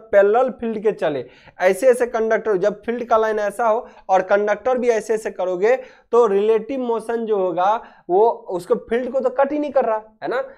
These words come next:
लाइन को तो कट नहीं कर रहा। जब लाइन पैरेलल ही जाएगा तो कोई कट नहीं कर रहा, तो ऐसे कंडीशन में कोई भी ईएमएफ़ प्रोड्यूस नहीं होता। अब यही एक कंडक्टर के साथ होता है, देखिएगा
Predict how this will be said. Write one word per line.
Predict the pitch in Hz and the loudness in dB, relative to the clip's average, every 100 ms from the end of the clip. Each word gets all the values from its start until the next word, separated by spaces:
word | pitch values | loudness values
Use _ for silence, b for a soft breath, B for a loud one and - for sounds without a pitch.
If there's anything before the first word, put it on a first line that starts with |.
| B B | B B
लाइन | 160 160 196 254 | -4 0 0 0
को | 254 | -2
तो | 254 240 | -4 -2
कट | 262 262 | -2 -2
नहीं | 240 233 | -4 -2
कर | 220 | 0
रहा। | 196 190 | 0 0
जब | 185 165 | -2 0
लाइन | 170 226 262 | 0 0 -2
पैरेलल | 240 226 233 262 | -2 0 0 -2
ही | 254 196 170 165 | -6 -10 -8 -4
जाएगा | 151 180 180 196 233 | 0 0 2 -2 -2
तो | 220 | -4
कोई | 214 220 | 0 0
कट | 220 240 | 0 -6
नहीं | 233 214 | -2 -4
कर | 190 170 | -4 -6
रहा, | 170 214 - B B _ | -4 -4 -6 B B _
तो | 226 226 220 170 | 4 4 0 -4
ऐसे | 202 202 285 | -2 -4 -10
कंडीशन | 214 185 170 170 165 | -6 -6 -6 -6 -6
में | 165 233 254 | -2 -2 -2
कोई | - 180 214 | -4 -2 -2
भी | 208 226 - | -2 -6 -8
ईएमएफ़ | 170 156 165 196 196 | -8 -6 -4 -6 -8
प्रोड्यूस | 143 127 139 233 302 - b b b | -12 -10 -2 0 -2 -4 b b b
नहीं | 135 135 165 175 233 269 | -12 -6 -2 -2 -4 -4
होता। | 190 165 - 113 - B B B 220 | -4 -8 -8 -10 -10 B B B -4
अब | 226 | -4
यही | 208 208 208 294 | 0 -2 0 -2
एक | 277 247 - | 0 -2 -2
कंडक्टर | 208 208 202 196 240 220 | -6 -4 -6 -6 -8 -6
के | 202 | -6
साथ | - 165 160 | -4 -4 -4
होता | 151 139 131 | -10 -4 -4
है, | 147 180 | -2 -4
देखिएगा | 147 135 143 123 135 | -8 -10 -10 -2 0